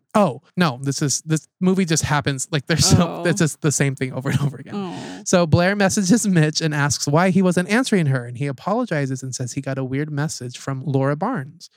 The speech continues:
Speaker 1: the dead girl.
Speaker 2: Okay.
Speaker 1: Blair ends up getting a message from her too, and the group end up calling each other again, but the random user is still there, but the rest of the group just pass it off as a glitch. They're like, "Oh, it's a glitch on Skype,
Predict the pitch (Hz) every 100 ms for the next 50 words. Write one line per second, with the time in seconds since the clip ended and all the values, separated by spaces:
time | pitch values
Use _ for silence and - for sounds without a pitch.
0 | _ _ _ 127 127 _ 127 127 - -
1 | - _ _ - 208 240 - _ 165 175
2 | 196 196 196 170 160 160 143 123 - -
3 | 135 113 123 - - 131 117 - 139 135
4 | - 175 170 160 151 _ - - 147 180
5 | 220 190 214 202 139 123 123 127 - 127
6 | 131 139 143 135 135 131 135 - 131 123
7 | 120 117 123 123 123 123 143 170 160 139
8 | 127 127 - - - 123 - 120 123 127
9 | 120 123 - 127 - 127 123 127 131 123
10 | 127 127 120 117 127 - - -